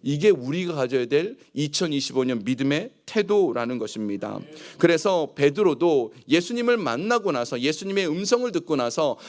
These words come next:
밤새 했는데 물고기 한 마리도 못 잡았어요. 하지만 예수님께서 한 번 더 하라고 그랬을 때, "주님, 한 번 더 한다고 됩니까? 지금 밤새 했는데 못 잡았는데 내가 한 번 더 그물 던진다고 될까요?"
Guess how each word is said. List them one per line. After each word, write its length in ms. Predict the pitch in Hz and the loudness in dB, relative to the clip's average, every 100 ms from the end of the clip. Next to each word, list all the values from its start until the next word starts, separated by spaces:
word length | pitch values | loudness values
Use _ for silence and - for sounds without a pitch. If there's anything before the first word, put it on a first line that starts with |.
| - | -10
밤새 680 | - 156 214 277 302 294 277 | -4 0 0 2 -2 0 2
했는데 560 | 269 254 233 214 247 190 | 2 0 0 2 2 0
물고기 400 | 135 202 214 196 | -4 -4 -2 -2
한 140 | 226 | -2
마리도 360 | 254 277 285 254 | 2 0 2 0
못 180 | 180 - | 0 0
잡았어요. 560 | 139 117 - 107 107 - _ _ _ _ _ _ - | 0 -2 -4 -6 -8 -12 _ _ _ _ _ _ -4
하지만 540 | 226 208 247 226 117 | -2 2 2 2 2
예수님께서 520 | 165 190 233 220 202 | 2 2 -2 0 0
한 220 | 196 262 | 2 2
번 200 | 262 285 | 6 6
더 100 | 254 | 6
하라고 240 | 208 185 170 | 2 2 0
그랬을 300 | 143 135 127 | 0 -2 -4
때, 360 | - 151 113 - _ _ _ | 0 0 0 -10 _ _ _
"주님, 420 | - 180 180 107 - _ | 0 2 2 -2 -10 _
한 320 | - 285 294 | 0 0 4
번 220 | 285 302 | 6 6
더 100 | 277 | 6
한다고 380 | 277 262 254 247 | 4 4 0 2
됩니까? 580 | 214 208 208 202 208 269 - _ _ _ | -2 -2 -2 0 0 -2 -12 _ _ _
지금 320 | - 240 277 | -4 0 2
밤새 380 | 262 302 302 285 | 4 4 4 2
했는데 280 | 277 269 254 | 2 2 2
못 200 | 233 233 | 2 2
잡았는데 680 | 226 202 180 165 190 165 - - - | 2 2 0 -2 0 0 -2 -10 4
내가 260 | 208 233 | 4 4
한 140 | 285 277 | 2 2
번 160 | 285 | 2
더 80 | 285 | 0
그물 280 | - 247 262 | 0 0 2
던진다고 540 | 240 226 233 226 214 | 0 0 -2 0 2
될까요?" 640 | 202 196 196 196 208 240 | 0 -2 0 0 0 -6